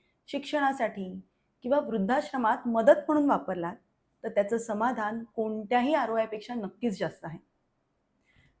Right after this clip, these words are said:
So मित्रांनो, दिवाळी म्हणजे केवळ प्रकाशाचा नव्हे, तर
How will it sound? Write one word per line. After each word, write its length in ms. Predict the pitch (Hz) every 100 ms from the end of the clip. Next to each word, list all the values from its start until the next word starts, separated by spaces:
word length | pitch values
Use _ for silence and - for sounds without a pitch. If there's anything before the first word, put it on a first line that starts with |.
| -
So 80 | 294
मित्रांनो, 680 | 254 269 285 294 247 220
दिवाळी 680 | 233 214 214 269 226 208 - -
म्हणजे 380 | 214 214 196
केवळ 440 | 277 226 220 220 320
प्रकाशाचा 520 | 285 240 226 220 233
नव्हे, 320 | 233 190 185 - _ _
तर 80 | 233